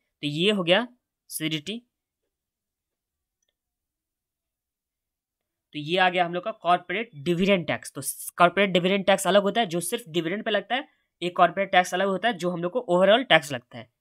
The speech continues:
तो यहाँ पे अगर ओवरऑल टैक्स, जो कॉर्पोरेट टैक्स होता है, वो हम लोग को नहीं है, but यहाँ पे कॉर्पोरेट डिविडेंड टैक्स है, तो उस केस में हम लोग क्या करेंगे? तो उस केस में हम लोग करेंगे ईबीआईटी माइनस क्या करेंगे यहाँ पे?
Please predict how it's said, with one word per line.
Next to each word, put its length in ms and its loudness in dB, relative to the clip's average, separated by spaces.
तो 60 -10
यहाँ 280 -8
पे 80 -10
अगर 240 -6
ओवरऑल 400 4
टैक्स, 300 2
जो 140 -6
कॉर्पोरेट 500 4
टैक्स 220 0
होता 160 2
है, 60 4
वो 180 2
हम 120 -4
लोग 100 -2
को 80 0
नहीं 280 2
है, 160 -2
but 100 4
यहाँ 180 -2
पे 120 -4
कॉर्पोरेट 360 2
डिविडेंड 400 0
टैक्स 240 2
है, 140 -8
तो 60 -20
उस 200 -8
केस 180 -8
में 80 -4
हम 60 -6
लोग 100 -6
क्या 100 -2
करेंगे? 280 -2
तो 340 -18
उस 180 -8
केस 200 -6
में 100 -6
हम 80 -8
लोग 120 -6
करेंगे 380 -6
ईबीआईटी 600 -2
माइनस 300 0
क्या 100 -4
करेंगे 260 -4
यहाँ 140 -4
पे? 160 -6